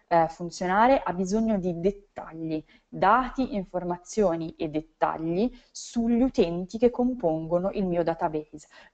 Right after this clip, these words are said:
Ne-, eh, più io costruisco bene il mio database all'inizio, più facili e più efficaci saranno le attività di marketing automation relative alle email. Quali sono i principi chiave di un data-, di un da-, database building sano?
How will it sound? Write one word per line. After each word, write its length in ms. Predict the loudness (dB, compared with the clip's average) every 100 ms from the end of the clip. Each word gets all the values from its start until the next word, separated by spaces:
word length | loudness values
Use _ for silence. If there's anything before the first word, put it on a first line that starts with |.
| _ _ 0
Ne-, 160 | 4
eh, 400 | 6 6 4 0 -12 4
più 380 | 8 10 8 2
io 120 | 2
costruisco 540 | 2 2 0 2 2
bene 260 | 6 6 6
il 60 | 2
mio 100 | 2
database 600 | 4 4 6 4 2 -4
all'inizio, 680 | -8 -4 0 -2 -2 0 0 0 -10 _
più 180 | -2 0
facili 680 | 2 2 0 0 2 2
e 80 | 0
più 120 | 2
efficaci 680 | 2 2 -2 -2 -2 -6 -4
saranno 480 | 4 4 4 0 0
le 180 | 2 2
attività 800 | 0 -4 0 0 2 2 2 -2
di 400 | -6 -4 -4 -6 -6
marketing 520 | -6 -4 -8 -2 0
automation 600 | 0 -2 -2 -4 -2 0
relative 420 | 4 2 2 -4
alle 160 | -2 -2
email. 460 | -2 -4 -8 -14 -14 _ -20 -20 _ _ _ _ _ _ 4
Quali 200 | 4 8
sono 180 | 6
i 60 | 6
principi 480 | 2 0 0 -4 0
chiave 480 | 4 6 8 6 6
di 80 |
un 60 | 2
data-, 340 | 4 4 2 -4
di 160 | -2
un 60 | 4
da-, 200 | 2 2
database 640 | -2 2 4 6 4 4
building 680 | 0 0 0 -4 0 0 -2
sano? 600 | -8 -2 2 2 2 -4